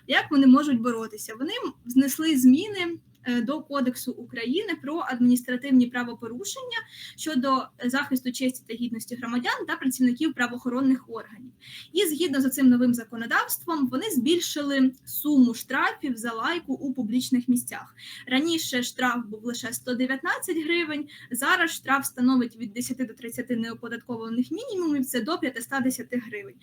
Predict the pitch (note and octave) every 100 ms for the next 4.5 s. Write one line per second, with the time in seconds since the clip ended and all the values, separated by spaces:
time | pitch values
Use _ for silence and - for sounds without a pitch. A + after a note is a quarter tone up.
0 | - - - C4+ D#4 C4+ A#3+ B3 B3 A3
1 | A#3+ A3+ A#3+ B3+ B3 A#3+ A#3+ A#3 F4+ A#4+
2 | F#4+ D#4+ C#4+ D#4 D4+ D4+ C#4 B3 C4 -
3 | C#4 C4 B3+ B3+ A#3+ B3 B3 B3 A#3+ A3+
4 | A3 - A3 A3 G#3+